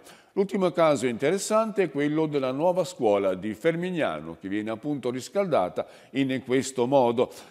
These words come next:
ma ci sono anche altre scuole, <clears throat> altri edifici, come per esempio il santuario di Castaccolo, il nuovo asilo nido comunale di Fermignano e la stazione ferroviaria di Fano.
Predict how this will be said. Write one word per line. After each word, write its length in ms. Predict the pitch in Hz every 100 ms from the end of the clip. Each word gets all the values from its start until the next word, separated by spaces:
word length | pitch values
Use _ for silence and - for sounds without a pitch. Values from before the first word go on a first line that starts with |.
| -
ma 160 | 131 127
ci 160 | -
sono 340 | - 175 165 143
anche 380 | 151 147 131
altre 340 | 131 131 131 123
scuole, 540 | - 233 202 127 101 -
<clears throat> 440 | 127 123 - - _ -
altri 600 | 120 127 110 120 110 95 -
edifici, 840 | 95 113 175 220 185 123 - 165
come 240 | 98 95
per 120 | 85 110
esempio 440 | 110 151 131 107
il 80 | 110
santuario 720 | - 117 110 151 120 92 87
di 160 | 87 107
Castaccolo, 1040 | - 120 107 - 131 113 - 170 208 - - - -
il 120 | -
nuovo 340 | 123 160 147 120
asilo 320 | 117 143 135
nido 320 | 131 151 123
comunale 600 | 104 110 120 135 131 110
di 100 | 98
Fermignano 840 | 117 165 170 208 220 147 104 117 - - -
e 120 | 151
la 100 | 170
stazione 560 | 156 185 - 190 147 120
ferroviaria 840 | - 214 165 107 98 80 82 110
di 180 | - 143
Fano. 500 | - 104 87 87 107